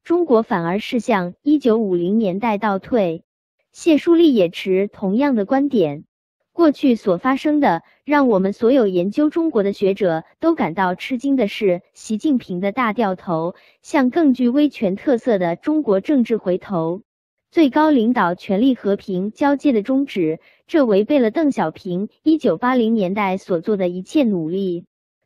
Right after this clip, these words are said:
他提升了党的地位，党吞噬了政府，并试图控制一切。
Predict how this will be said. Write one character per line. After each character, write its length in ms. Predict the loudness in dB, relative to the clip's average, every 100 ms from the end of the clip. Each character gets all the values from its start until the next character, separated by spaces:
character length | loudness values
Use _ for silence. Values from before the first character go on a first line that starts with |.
| _
他 180 | -4 -2
提 200 | -2 -2
升 240 | -2 0
了 220 | 0 0
党 260 | -4 -6 -4
的 80 | -4
地 220 | -2 0
位， 340 | 0 -2 -4 _ _ _
党 220 | -4 -4 -4
吞 240 | -2 -2
噬 160 | 0 -2
了 100 | 0
政 240 | 0 -2
府， 340 | -2 -4 -4 -8 _
并 220 | 0 0 0
试 180 | -2
图 200 | -4 -4
控 280 | -4 -2 0
制 120 | 0
一 160 | -4 -6
切。 440 | -4 0 0 -2